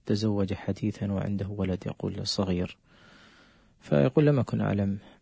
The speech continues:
بحكم الجماع في نهار رمضان بالنسبة للصائم، ويقول: حصل منه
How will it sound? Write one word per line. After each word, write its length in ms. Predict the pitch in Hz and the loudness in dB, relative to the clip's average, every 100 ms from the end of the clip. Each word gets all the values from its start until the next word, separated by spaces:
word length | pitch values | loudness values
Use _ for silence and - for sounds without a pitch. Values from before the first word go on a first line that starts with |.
| - | -4
بحكم 800 | 110 104 - 117 - 104 98 104 - _ - | 0 2 0 -4 -4 -2 -2 -2 -8 _ -6
الجماع 480 | 101 95 95 95 92 | -4 -2 0 0 0
في 180 | - 95 | -2 -4
نهار 320 | 92 92 92 | 0 -2 0
رمضان 340 | 90 90 92 | -2 0 -2
بالنسبة 400 | 92 92 92 - | -2 -4 -4 -4
للصائم، 560 | 95 - - 92 101 123 | -4 -4 -2 0 0 -2
ويقول: 540 | 120 - - 113 92 | -2 -6 0 0 0
حصل 360 | - 104 - 92 | -2 -2 0 0
منه 280 | 90 90 | 0 0